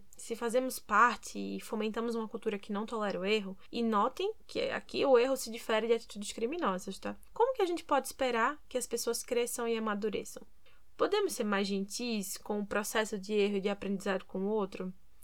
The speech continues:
Eu acredito que mudanças assim são possíveis, e é uma escolha individual se desassociar ou não desses hábitos tóxicos.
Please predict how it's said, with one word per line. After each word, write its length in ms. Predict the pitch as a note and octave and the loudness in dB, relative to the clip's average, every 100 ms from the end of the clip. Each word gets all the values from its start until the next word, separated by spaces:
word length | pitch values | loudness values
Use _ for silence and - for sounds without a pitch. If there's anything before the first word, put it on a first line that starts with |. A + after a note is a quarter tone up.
| - - - | -16 -16 0
Eu 160 | B3+ C#4+ | 2 4
acredito 520 | - D#4+ E4 D#4 - | 2 -2 -2 -4 -6
que 200 | - F4 | -4 -2
mudanças 680 | F4 C#4 C4+ - D4+ - B3+ | 2 6 6 4 -4 -2 0
assim 300 | B3+ - B3+ | 0 -2 -4
são 180 | C#4 | -4
possíveis, 800 | C4+ D#4+ - D4 G#3 G3 F#3+ F#3+ G3+ | -4 -4 -2 -2 0 -2 -4 -8 -2
e 140 | A3 | 2
é 120 | A#3+ | 4
uma 120 | B3 C4 | 2 0
escolha 440 | - - C4+ C#4 | 0 4 6 6
individual 800 | D#4+ D#4+ C#4 B3+ B3 G#3+ G#3+ A#3 | 0 -2 -4 2 6 6 4 0
se 200 | - C#4+ | -4 -2
desassociar 720 | A3 B3+ - C4 - B3+ B3+ | 2 2 2 -2 0 2 4
ou 100 | D4 | 4
não 380 | B3+ G#3+ G#3 A3+ - | 2 0 0 -2 2
desses 460 | G#3 A#3+ - A#3 | 6 6 6 2
hábitos 380 | A3 G#3 - B3+ | 2 2 -2 -6
tóxicos. 760 | - G3 - - - G3 - | -2 -2 -2 -12 -12 -14 -14